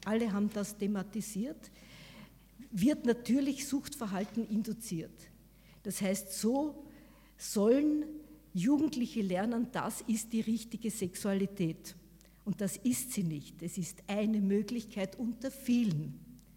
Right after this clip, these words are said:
Und wenn wir es nicht thematisieren, können wir auch nicht integrieren. Das heißt, ich gehe davon aus,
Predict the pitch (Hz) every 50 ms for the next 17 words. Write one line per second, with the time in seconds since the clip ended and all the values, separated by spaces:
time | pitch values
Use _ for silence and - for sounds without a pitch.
0 | - - - - - - - - - - 202 175 - 175 170 208 226 247 240 269
1 | 262 262 - 240 233 - - - 226 220 214 208 202 214 214 240 208 - - 240
2 | 262 262 262 - 208 196 214 233 240 233 - 247 233 233 240 - 240 247 - -
3 | - 247 233 - 269 254 - - 214 226 214 196 170 156 - - - - - -
4 | - 226 202 - 240 208 190 180 - - - - - - - - - - - -
5 | - 202 - 233 262 - 302 311 - - 285 285 277 - - 185 175 160 139 -
6 | - - - -